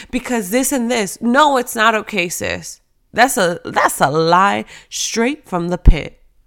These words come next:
Straight from the pit.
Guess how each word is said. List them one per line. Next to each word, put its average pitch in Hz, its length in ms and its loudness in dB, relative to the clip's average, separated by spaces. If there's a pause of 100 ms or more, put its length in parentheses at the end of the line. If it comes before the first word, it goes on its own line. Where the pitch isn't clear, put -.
(1300)
Straight 294 400 -2
from 214 200 -8
the 170 60 -12
pit. 156 300 -12